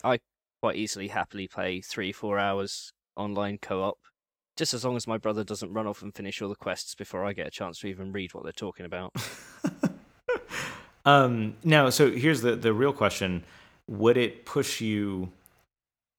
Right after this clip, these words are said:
Speaker 2: it sounds like it would push you to consider an A M D, uh, an NVIDIA G P U over a similarly performing, similarly priced,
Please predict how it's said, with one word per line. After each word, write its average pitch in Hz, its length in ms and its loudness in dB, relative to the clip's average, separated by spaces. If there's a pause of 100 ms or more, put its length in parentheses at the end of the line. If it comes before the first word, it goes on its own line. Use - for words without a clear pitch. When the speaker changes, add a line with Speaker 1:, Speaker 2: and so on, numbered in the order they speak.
(380)
Speaker 2:
it 127 140 2
sounds 160 240 4
like 110 140 2
it - 20 2
would 101 220 0
push - 260 0
you 113 80 2
to 104 100 0
consider 104 400 0
an 95 80 0
A 101 120 0
M 101 100 -2
D, 101 100 -8
uh, 107 40 0
an 95 360 2
NVIDIA 104 240 2
G 92 160 -2
P 92 140 -4
U 90 180 2
over 98 560 6
a 98 80 -2
similarly 101 480 0
performing, 90 520 0
similarly 90 500 -2
priced, 85 500 -2